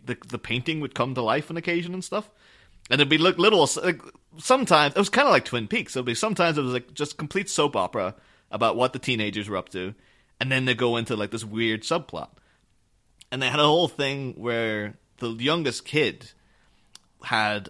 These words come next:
uh, a little, uh, a little toy called, I think it was called Milo. And the, the, and he used to constantly talk about, "Milo's talking to me."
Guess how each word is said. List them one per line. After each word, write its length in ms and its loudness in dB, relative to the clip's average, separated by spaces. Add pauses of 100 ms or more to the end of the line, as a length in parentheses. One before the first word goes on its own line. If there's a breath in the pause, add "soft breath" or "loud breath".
uh, 360 -2
a 80 -4
little, 580 -4 (380)
uh, 220 -10 (380)
a 60 -10
little 240 -6
toy 600 -2 (140)
called, 280 -8
I 20 -10
think 160 -8
it 20 -2
was 80 -6
called 180 -10
Milo. 540 -4 (760)
And 180 -4
the, 60 -6 (240)
the, 380 0
and 280 -2
he 140 -4
used 140 2
to 100 -4
constantly 520 -2
talk 140 2
about, 180 -2
"Milo's 460 0
talking 380 -6
to 80 -16
me." 200 -16